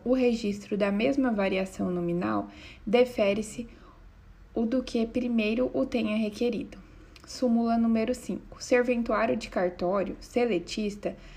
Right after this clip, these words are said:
não se inclui na exigência do artigo primeiro, inciso dois e um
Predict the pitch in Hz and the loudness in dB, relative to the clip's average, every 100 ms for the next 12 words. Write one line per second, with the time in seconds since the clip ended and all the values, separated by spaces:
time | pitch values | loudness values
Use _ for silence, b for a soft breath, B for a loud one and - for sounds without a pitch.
0 | B B 226 277 339 349 339 302 226 220 | B B 2 4 2 4 4 4 2 -2
1 | 240 - - 226 214 214 220 - - 254 | -4 -6 -6 -4 -2 0 -2 -6 2 2
2 | 240 240 233 202 202 202 202 226 185 190 | 4 0 -2 0 0 0 -2 -4 0 0
3 | 208 214 208 202 202 196 196 - 226 208 | 0 -2 -2 -2 -4 -6 -6 -2 0 0
4 | 190 202 202 202 202 240 214 196 196 220 | 0 -2 -2 -2 -2 -2 -2 0 -2 -6
5 | - - B B B B - 247 233 226 | -14 -20 B B B B -2 0 2 2